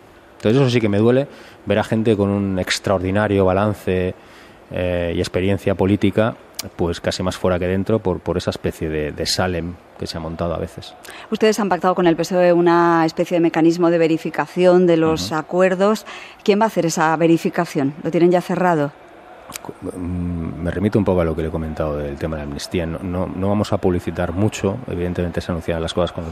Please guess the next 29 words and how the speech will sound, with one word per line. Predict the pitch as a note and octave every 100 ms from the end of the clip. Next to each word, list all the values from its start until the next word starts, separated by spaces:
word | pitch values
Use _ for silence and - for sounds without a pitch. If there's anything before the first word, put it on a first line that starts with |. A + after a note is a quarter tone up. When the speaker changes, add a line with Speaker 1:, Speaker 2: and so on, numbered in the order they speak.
| E2
Speaker 1:
se | - E2+
tengan | E2+ E2+
que | E2+
anunciar. | E2+ G2 F#2 - - - - - - -
Lo | E2+
que | D#2
sí | - E2
que, | E2 D2+ D2 C#2+ - - - -
vamos, | - - - -
creo | - D2
que | D#2
se | F2
refieren | D#2 - D#2 D#2
a, | D#2 D2+ F2+ - - - - - - - - - -
a |
organismos, | F#2 F#2 G2 G#2+ G#2 G2 G2 G2+ -
eh, | F2+ E2 D#2+
a |
gente | E2 - G#2 F#2+ F#2 F2+ F2 E2+ E2 E2
imparcial | F2 E2+ - G#2+ A2+ A2
y |
para | F2+ E2+
eso | D#2+ -
tiene | F2+ E2+
que | F2
ser | -
gente | - F2 E2+
de | E2
fuera, | F#2 F2+